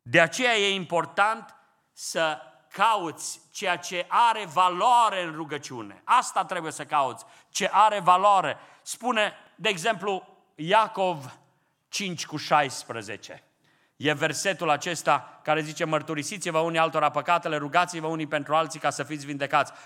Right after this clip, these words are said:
Mare putere are rugăciunea fierbinte a celui neprihănit.”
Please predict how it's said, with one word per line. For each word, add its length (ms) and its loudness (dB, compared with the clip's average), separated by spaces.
Mare 640 4
putere 640 2
are 200 6
rugăciunea 520 -2
fierbinte 720 -4
a 100 2
celui 300 -2
neprihănit.” 560 -4